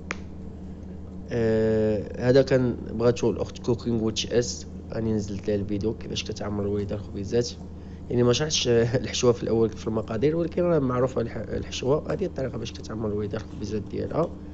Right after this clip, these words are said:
كل وحدة كدير الطريقة ديالها. المهم الطريقة زوينة وكتجي بنينة.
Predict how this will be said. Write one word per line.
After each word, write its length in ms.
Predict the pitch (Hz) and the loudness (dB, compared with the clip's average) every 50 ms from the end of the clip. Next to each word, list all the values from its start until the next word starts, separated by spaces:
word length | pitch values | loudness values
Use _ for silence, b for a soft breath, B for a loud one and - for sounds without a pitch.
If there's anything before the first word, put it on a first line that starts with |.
| B B B B B B B B B B B - - | B B B B B B B B B B B -10 -2
كل 80 | - 415 | 0 2
وحدة 240 | 349 - - 233 233 | 2 4 2 2 2
كدير 280 | - 160 143 139 131 | 4 2 2 4 2
الطريقة 380 | - - 127 117 113 104 - 113 | 2 4 2 2 2 0 -2 -4
ديالها. 420 | 98 101 110 - - 131 143 165 175 - - 196 196 | -4 -4 -6 -4 0 0 0 0 0 -4 -8 -8 -6
المهم 200 | 214 196 196 175 | -4 -2 -2 -2
الطريقة 400 | 160 - - 139 135 - - 117 | -2 0 0 0 2 2 0 -2
زوينة 300 | 104 110 107 110 110 113 | 0 2 2 2 2 0
وكتجي 300 | 101 95 101 101 104 104 | -2 -4 -6 -6 -6 -4
بنينة. 380 | 98 107 104 104 107 123 139 | -4 -4 -4 -2 0 -2 -2